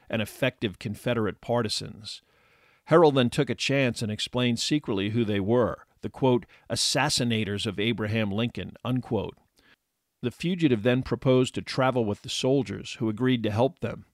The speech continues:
at least as far as the other side of the river, the town of Port Royal. Booth then informed William Rollins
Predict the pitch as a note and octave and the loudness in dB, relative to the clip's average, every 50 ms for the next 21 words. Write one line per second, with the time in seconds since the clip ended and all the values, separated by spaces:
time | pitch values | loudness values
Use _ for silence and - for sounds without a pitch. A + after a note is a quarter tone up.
0 | _ _ _ _ - F2+ - - C3 C#3 D3 - - A2+ G2+ - - C3 B2+ B2 | _ _ _ _ -10 -8 -4 0 2 2 2 0 -2 -4 -6 -2 0 4 6 6
1 | A#2+ A#2 A2 F#2+ G#2 G#2+ G#2+ A2 G#2+ G2+ - - B2+ A2+ A2+ G#2+ G2+ F2+ G2+ F#2+ | 4 4 2 -2 -4 -4 -2 -2 -2 -2 -2 -2 0 0 0 -2 -4 -6 -8 -4
2 | F#2+ G#2+ A#2+ A2 G2+ G2 - - - _ _ _ _ - - - - - C#4 D4+ | 0 0 0 0 -2 -6 -10 -12 -18 _ _ _ _ -8 -8 -6 -2 -2 0 0
3 | A#2 A2+ A2 F#2+ - - - B2 A2 - - G#2 G#2+ A2+ A#2+ A2+ - - - - | 2 0 0 -4 -6 -4 -2 -2 -2 -2 -4 -2 0 2 2 2 0 -2 -8 -12
4 | - _ _ _ _ _ _ _ _ _ _ _ _ _ _ _ - D3+ D#3+ E3 | -16 _ _ _ _ _ _ _ _ _ _ _ _ _ _ _ 6 6 6 6
5 | - - D3 C3+ B2+ A#2+ A2 - C#3 C#3+ C#3+ C#3 C3 A#2+ A#2 A#2+ C#3 C3+ C3 A#2+ | 6 4 4 4 4 2 0 0 2 2 2 4 2 2 2 4 4 4 4 4
6 | A#2 A2+ A#2 A#2+ C3 C3 A#2+ G#2 F#2 E2 - A2 | 4 4 4 4 4 4 2 0 -2 -4 -8 -12